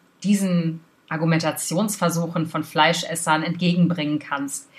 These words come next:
Immer bitte in Liebe sprechen. Ich weiß, es ist manchmal sehr schwer, das umzusetzen. Das kenne ich aus eigener Erfahrung. Aber versuch wirklich, ja, in deinem Herzen zu sein, weil am Ende bist du der Mensch, der sein Herz offen hat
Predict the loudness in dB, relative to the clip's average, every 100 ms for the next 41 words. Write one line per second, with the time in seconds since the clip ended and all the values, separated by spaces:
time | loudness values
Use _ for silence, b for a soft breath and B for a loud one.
0 | B B B 0 4 6 4 -2 -2 2
1 | 2 2 0 -4 -2 0 0 0 0 -2
2 | -6 -8 2 6 6 2 -4 -4 -2 -2
3 | -2 -2 2 4 2 0 2 4 6 4
4 | 0 -4 -4 -2 -4 -4 -4 -4 -4 -6
5 | -6 -6 -6 -6 -2 -2 -2 -4 2 4
6 | 4 2 -2 0 2 2 2 -2 -4 -8
7 | B B B B B _ 0 4 4 4
8 | 0 0 -2 0 0 4 4 4 0 -10
9 | -18 _ _ _ _ -2 2 4 2 -6
10 | _ _ _ _ _ _ 0 6 6 6
11 | 6 4 2 -2 -2 0 2 4 4 2
12 | 4 6 6 6 4 2 0 2 4 4
13 | 4 2 2 2 4 2 4 2 2 -2
14 | -4 -4 0 0 0